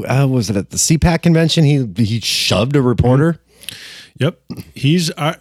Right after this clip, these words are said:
Speaker 2: that's the guy that if we saw him, I would, I mean, I'll keep, I'll do what we're doing right now, but I'll definitely also keep one eye in the back of my head. I think that,
Speaker 1: Nope.
Speaker 2: whoops, almost threw the computer.
Speaker 1: <laughs>
Speaker 2: I think that guy's dangerous.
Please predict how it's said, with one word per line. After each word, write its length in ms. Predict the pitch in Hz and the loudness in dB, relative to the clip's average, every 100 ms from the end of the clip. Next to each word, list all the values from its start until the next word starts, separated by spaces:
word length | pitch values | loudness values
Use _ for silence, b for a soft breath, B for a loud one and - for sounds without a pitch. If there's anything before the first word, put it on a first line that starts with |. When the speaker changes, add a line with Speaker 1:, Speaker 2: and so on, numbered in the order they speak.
| - | -4
Speaker 2:
that's 240 | 147 180 | -2 -2
the 60 | 196 | -2
guy 240 | 190 190 | 0 2
that 140 | 175 156 - | 0 -2 -6
if 140 | 139 139 | -6 -2
we 120 | 135 | -2
saw 380 | - 127 127 139 | 0 0 0 0
him, 140 | 131 | -2
I 120 | 113 | -2
would, 140 | 113 - | -4 -6
I 40 | 117 | -6
mean, 260 | 113 107 - | -6 -6 -6
I'll 140 | 127 135 | -4 -2
keep, 220 | - 135 | -2 -2
I'll 120 | 131 | 0
do 120 | 127 | 2
what 100 | 135 | 2
we're 120 | 123 117 | 2 0
doing 240 | 123 123 | 0 0
right 180 | 117 107 | 0 -2
now, 300 | 110 117 127 b b | 0 -2 -4 b b
but 100 | 131 | -2
I'll 80 | 123 | 0
definitely 340 | 127 123 131 | -2 -2 -2
also 320 | 113 113 - 110 | -2 0 -2 -2
keep 220 | - 107 | -2 -2
one 220 | 107 107 | -2 -2
eye 160 | 110 107 | -2 -4
in 60 | |
the 80 | 104 | -4
back 220 | 104 104 | -6 -6
of 60 | 107 | -6
my 100 | 98 | -4
head. 200 | 107 101 | -2 -2
I 80 | 117 | -2
think 180 | 165 | -2
that, 200 | - - _ _ - | -4 -8 _ _ -2
Speaker 1:
Nope. 180 | 117 | -2
Speaker 2:
whoops, 300 | 92 104 - - | -2 -8 -6 -4
almost 340 | 98 98 - | -2 -4 -2
threw 100 | 113 | -2
the 80 | 104 | 0
computer. 320 | 113 120 139 - B | 0 2 2 0 B
Speaker 1:
<laughs> 140 | B | B
Speaker 2:
I 80 | 120 | -2
think 160 | 185 160 | 0 0
that 120 | 131 | -2
guy's 160 | 104 | -4
dangerous. 460 | 90 104 101 101 | -6 -6 -4 -4